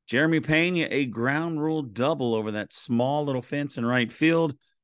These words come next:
Brantley scored. It is two to zero Astros. Martin Maldonado had an R B I single. That brought in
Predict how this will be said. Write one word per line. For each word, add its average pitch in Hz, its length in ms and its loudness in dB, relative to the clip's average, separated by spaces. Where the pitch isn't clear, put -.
Brantley 107 440 -4
scored. 131 480 0
It 113 120 -2
is 92 240 -4
two 135 680 2
to 117 120 -4
zero 127 420 -2
Astros. 123 720 -4
Martin 127 420 0
Maldonado 131 600 4
had 123 120 2
an 113 80 0
R 117 220 -2
B 113 120 -4
I 98 140 -4
single. 143 680 -4
That 95 240 0
brought 101 300 0
in 92 340 -2